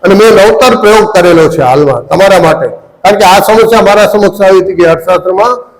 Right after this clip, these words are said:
વિદ્યાર્થીઓને મુદ્દા યાદ નથી રહેતા, અર્થ યાદ નથી રહેતા, વ્યાખ્યાઓ યાદ નથી રહેતી. પણ આપણે ત્યાં કહેવાય ને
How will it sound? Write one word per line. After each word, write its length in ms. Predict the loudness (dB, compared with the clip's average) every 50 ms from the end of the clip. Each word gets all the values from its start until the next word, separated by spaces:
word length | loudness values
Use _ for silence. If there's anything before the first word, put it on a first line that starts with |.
| _ _ _ _ _ -8 -2
વિદ્યાર્થીઓને 500 | -2 0 2 2 2 2 2 2 2 2
મુદ્દા 320 | 2 2 2 0 2 0 0
યાદ 400 | 2 2 2 2 0 0 -2 -4
નથી 160 | -4 -2 -2
રહેતા, 260 | -2 -2 0 0 0
અર્થ 280 | 2 2 0 0 0 0
યાદ 320 | 2 2 2 0 0 -2
નથી 200 | -4 -4 -2 -4
રહેતા, 260 | -4 -2 -2 -2 0
વ્યાખ્યાઓ 520 | 0 2 0 0 0 0 0 2 2 2 2
યાદ 260 | 2 2 2 0 0
નથી 280 | -4 -4 -4 -4 -4
રહેતી. 240 | -4 -4 -4 -6 -14 -16 _ _ _ _ _ _ _ _ _ -2
પણ 220 | 0 2 2 2 2 0 0 -2 -4 -6 -8 -14 -16 -12 -4 -4
આપણે 220 | -2 0 0 0
ત્યાં 200 | 0 0 0 0
કહેવાય 220 | 0 2 2 2 2
ને 160 | 2 0 0